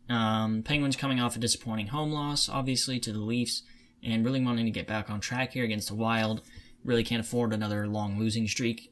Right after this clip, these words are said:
and they would get back on track. It would be a six four win in favor of the Penguins. Um, Crosby gets one eight, eight minutes in. Poehling gets one seventeen minutes in. Always good to see that fourth line scoring. Love to see that. They bring,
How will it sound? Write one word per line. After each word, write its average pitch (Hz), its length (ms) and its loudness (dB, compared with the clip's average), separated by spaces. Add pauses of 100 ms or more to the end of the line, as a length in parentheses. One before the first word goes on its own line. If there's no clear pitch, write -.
(140)
and 113 240 4
they 117 80 8
would 123 140 4
get 123 160 4
back 113 200 2
on 101 120 -4
track. - 360 -2 (300)
It - 60 -2
would 113 80 2
be 104 120 2
a 101 40 0
six - 280 2
four 151 220 2
win 120 380 0
in 113 120 -4
favor 107 280 0
of 104 80 -6
the 110 60 -10
Penguins. 127 540 0 (380)
Um, 101 460 -2 (100)
Crosby 143 460 6
gets 135 200 2
one 131 220 0
eight, 131 280 0 (120)
eight 131 160 2
minutes 123 300 2
in. 127 260 0 (100)
Poehling 147 360 0
gets 131 180 2
one 113 140 2
seventeen 113 500 2
minutes 143 240 2
in. 139 240 2
Always 123 240 2
good 113 160 0
to - 60 -2
see 117 160 0
that 107 160 0
fourth 110 280 -4
line 101 200 -2
scoring. 135 480 0 (360)
Love 127 220 6
to 123 60 4
see 120 140 2
that. 113 320 2
They 143 120 6
bring, 135 420 0